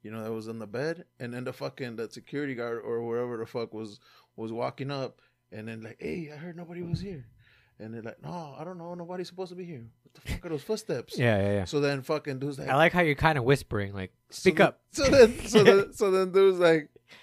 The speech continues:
Speaker 1: "Fuck, uh, they're gonna fucking see me that you're fucking pooping on my chest," and then he's like, "Man,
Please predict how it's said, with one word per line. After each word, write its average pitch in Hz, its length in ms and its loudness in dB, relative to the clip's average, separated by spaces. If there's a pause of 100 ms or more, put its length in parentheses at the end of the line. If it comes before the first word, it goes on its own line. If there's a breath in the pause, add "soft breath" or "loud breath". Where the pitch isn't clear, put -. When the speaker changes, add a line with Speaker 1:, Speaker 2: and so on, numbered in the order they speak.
(280 soft breath)
Speaker 1:
"Fuck, 220 360 -8 (540)
uh, 156 460 -4 (420)
they're 156 120 -2
gonna 202 160 -2
fucking 208 300 -10
see 226 180 -2
me 220 120 -2
that 170 120 -4
you're 175 80 -6
fucking 202 320 -8
pooping 196 280 -4
on 151 100 -4
my 147 80 -4
chest," 175 440 -2 (480 loud breath)
and 151 140 -4
then 165 80 -2
he's 160 140 -6
like, 135 120 -12 (560)
"Man, 220 540 -10